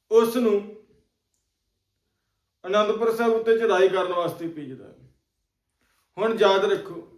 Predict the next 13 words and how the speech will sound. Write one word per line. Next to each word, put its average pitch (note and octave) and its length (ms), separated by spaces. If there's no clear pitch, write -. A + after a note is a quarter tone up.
ਜਦੋਂ G3+ 300
ਸ਼ਹਿਜ਼ਾਦਾ A3 500
ਮੁਹੱਜਮ F#3 580
ਅਨੰਦਪੁਰ G#3+ 480
ਸਾਹਿਬ A#3 240
ਉੱਤੇ A3+ 420
ਚੜ੍ਹਾਈ G#3 420
ਕਰਨ G3+ 300
ਵਾਸਤੇ G3 360
ਆਉਂਦਾ F#3+ 320
ਹੈ, - 160
ਤਾਂ A3 200
ਰਾਤ G#3 580